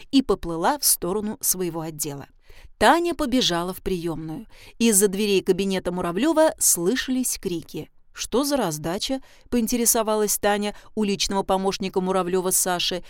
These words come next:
на лице которого читалась последняя степень озверения. Тот тяжело вздохнул и молча мотнул головой в сторону двери.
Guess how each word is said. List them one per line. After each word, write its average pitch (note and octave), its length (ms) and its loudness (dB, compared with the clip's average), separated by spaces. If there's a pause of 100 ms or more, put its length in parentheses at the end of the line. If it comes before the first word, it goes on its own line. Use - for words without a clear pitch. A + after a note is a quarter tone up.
(120)
на G#3 160 4
лице G3+ 380 4
которого D4 520 0
читалась A3+ 600 2
последняя G3 720 0
степень F3+ 560 -4
озверения. A3 800 -6 (480)
Тот F#3+ 200 2
тяжело F#3+ 420 4
вздохнул F#3+ 600 0 (240)
и G3+ 120 2
молча C4 420 2
мотнул F#3+ 400 0
головой E3+ 460 2
в - 40 0
сторону F3 400 -2
двери. D#3+ 460 -6